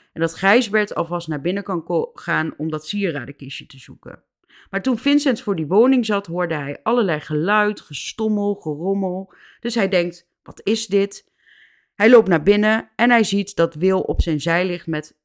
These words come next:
een mes in zijn rug. Nou, Vincent kijkt of Wil nog ademt, maar dat was niet het geval. En Vincent is toen naar buiten gegaan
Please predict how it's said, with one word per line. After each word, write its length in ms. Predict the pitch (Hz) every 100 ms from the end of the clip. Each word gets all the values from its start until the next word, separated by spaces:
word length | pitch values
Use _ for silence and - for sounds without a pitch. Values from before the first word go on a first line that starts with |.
| -
een 140 | 196
mes 220 | 165 139
in 120 | 135
zijn 160 | 127 123
rug. 360 | 139 - _ _ _ _
Nou, 180 | 165 -
Vincent 500 | - 202 202 202 170
kijkt 280 | - 175 175
of 120 | 156
Wil 160 | 143 156
nog 200 | 147 143
ademt, 580 | - 160 196 220 233 226
maar 120 | 160
dat 160 | 156 160
was 160 | 160 165
niet 120 | 165
het 160 | 151
geval. 580 | - 143 156 151 190 247 _ _ - _
En 100 | 208
Vincent 560 | - 285 285 - 233 214
is 200 | - -
toen 140 | 196
naar 160 | 175 147
buiten 400 | 147 170 202 190
gegaan 540 | 175 - 165 165 165